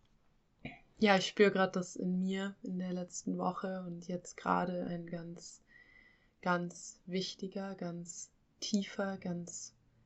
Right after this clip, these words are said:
essentieller Shift stattfindet, der sich großartig anfühlt. <laughs> Er fühlt sich einfach großartig an.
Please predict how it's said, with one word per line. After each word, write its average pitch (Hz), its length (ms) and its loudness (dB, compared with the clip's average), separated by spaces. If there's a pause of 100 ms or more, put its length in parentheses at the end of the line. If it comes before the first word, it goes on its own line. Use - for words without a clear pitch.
(140)
essentieller 180 640 -2
Shift - 520 -4 (120)
stattfindet, 180 840 -8 (800)
der 180 200 0
sich - 600 -6 (800)
großartig - 760 -2
anfühlt. - 640 4 (360)
<laughs> 220 340 -2 (1000)
Er 208 140 -2
fühlt 180 260 0
sich 185 200 -6
einfach 170 320 -8
großartig - 580 -8
an. 160 160 -8